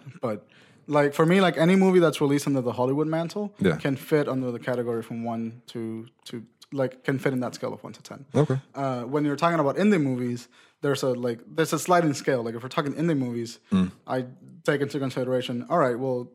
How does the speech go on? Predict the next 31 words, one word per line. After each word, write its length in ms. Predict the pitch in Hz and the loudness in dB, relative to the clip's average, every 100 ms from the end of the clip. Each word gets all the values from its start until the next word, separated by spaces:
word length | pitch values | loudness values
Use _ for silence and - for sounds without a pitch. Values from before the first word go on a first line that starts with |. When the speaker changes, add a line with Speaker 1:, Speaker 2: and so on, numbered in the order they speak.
| - | -2
Speaker 1:
of 200 | 156 151 | -2 0
course 220 | 170 160 - | 2 2 0
this 80 | - | -2
movie 280 | 143 139 | -2 -2
didn't 240 | 127 143 135 | -2 -4 -2
have 140 | - | -4
this 160 | 131 120 | -6 -4
budget, 420 | 123 135 127 120 - - - - | 0 0 -2 -6 -8 -20 -18 -4
had 200 | 139 131 | -2 2
this 180 | 160 147 | 0 0
restrictions 680 | - - 120 - 120 120 - | -4 -4 -4 -4 -8 -8 -12
because 320 | 135 131 127 | -8 -6 -4
it 80 | 123 | -4
was 120 | 117 | -4
an 80 | 120 | -4
indie, 340 | 131 123 117 | -2 -2 -4
indie 560 | - 123 120 - 139 135 | -8 -12 -10 -10 -4 -4
movie, 280 | 131 127 | -4 -6
crowdfunded, 520 | 123 127 117 127 120 110 | -4 -4 -4 -8 -10 -8
whatever. 380 | 127 151 131 | -2 0 -2
Speaker 2:
Mm. 240 | 123 123 87 - | 0 0 -2 -6
Speaker 1:
What 280 | 139 160 151 | 2 2 2
did 140 | 147 | -4
they 160 | 143 143 | 0 -2
do 640 | 123 180 190 135 131 127 _ _ _ _ | 2 6 6 4 0 -6 _ _ _ _
with 480 | 139 131 151 147 - - | -14 2 2 2 -2 -12
those 800 | 135 120 139 135 135 131 - - - | -8 2 4 4 2 0 -6 -12 -8
restrictions 680 | 135 - 185 - 131 123 | -6 2 0 2 -2 2
Speaker 2:
Yeah. 140 | 104 113 | 2 2
Speaker 1:
and 260 | 143 139 127 | 0 -2 0
what, 460 | 139 139 139 135 | 4 4 4 0